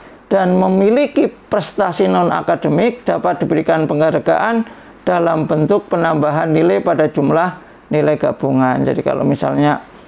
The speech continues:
punya, eh, prestasi non-akademik, maka nanti dapat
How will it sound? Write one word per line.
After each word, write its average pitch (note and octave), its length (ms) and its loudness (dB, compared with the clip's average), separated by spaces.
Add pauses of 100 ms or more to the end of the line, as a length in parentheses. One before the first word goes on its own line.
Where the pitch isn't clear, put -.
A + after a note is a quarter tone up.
(200)
punya, G#3 560 2 (160)
eh, D3 320 0
prestasi D#3 560 -4
non-akademik, D#3 720 0
maka E3 240 0
nanti E3 400 2 (400)
dapat G3 640 -4